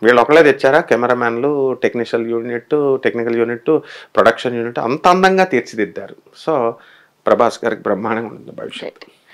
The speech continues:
Speaker 2: జగన్ గారి జాతక ప్రకారంగా ఆయన మళ్ళీ సీఎం అయ్యే అవకాశాలు ఉన్నాయా?
Speaker 1: జగన్, జగన్, జగన్.
Speaker 2: మ్మ్.
Speaker 1: ఇప్పుడు జగన్ పడుకున్న సింహం. ఇప్పుడు తాటికాయ పడి మూలుగుతూ, మూలుగుతూ ఒక నక్క మూలుగుతూ వెళ్ళిందంట.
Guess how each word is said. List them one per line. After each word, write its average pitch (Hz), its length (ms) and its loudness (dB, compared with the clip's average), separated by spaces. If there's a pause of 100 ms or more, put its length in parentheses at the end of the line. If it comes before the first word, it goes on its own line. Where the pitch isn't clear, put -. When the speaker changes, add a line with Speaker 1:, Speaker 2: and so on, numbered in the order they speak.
(320)
Speaker 2:
జగన్ 220 380 -2
గారి 226 120 -6
జాతక 185 400 -10
ప్రకారంగా 175 640 -10
ఆయన 190 240 -10
మళ్ళీ 180 300 -8
సీఎం 180 360 -12
అయ్యే 175 160 -12
అవకాశాలు 175 480 -12
ఉన్నాయా? 175 300 -18 (720)
Speaker 1:
జగన్, 151 520 4
జగన్, 135 480 4
జగన్. 110 400 4
Speaker 2:
మ్మ్. 95 300 -6
Speaker 1:
ఇప్పుడు 117 180 -2
జగన్ 127 440 4
పడుకున్న 127 380 2
సింహం. 117 520 -4 (380)
ఇప్పుడు 131 680 4 (680)
తాటికాయ 160 560 4
పడి 135 280 4
మూలుగుతూ, 139 800 6 (400)
మూలుగుతూ 160 600 6
ఒక 170 200 8
నక్క 139 300 4
మూలుగుతూ 151 580 4
వెళ్ళిందంట. 127 600 4